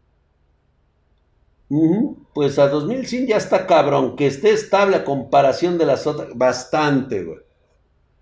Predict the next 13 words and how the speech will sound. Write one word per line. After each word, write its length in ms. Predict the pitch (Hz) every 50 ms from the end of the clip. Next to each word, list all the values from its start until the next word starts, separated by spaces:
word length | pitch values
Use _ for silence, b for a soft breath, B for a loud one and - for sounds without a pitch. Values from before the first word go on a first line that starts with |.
| _ _
Dos 220 | - 143 151 151
mil 180 | 170 196 202 -
ciento 400 | - 202 202 190 196 190 - -
quince, 380 | - 190 196 190 185 - 147 127
güey. 220 | 120 120 117 110 - - _ _ _ _ _ _ _
Está 280 | - 123 120 - 196 180
estable 360 | - - 185 185 180 175 165
a 60 | 160
dos 160 | 147 139 131
mil 160 | 143 156 147 -
ciento 320 | 156 156 - 151 135 -
quince, 360 | - 131 123 113 104 113 104
güey. 160 | 92 101 -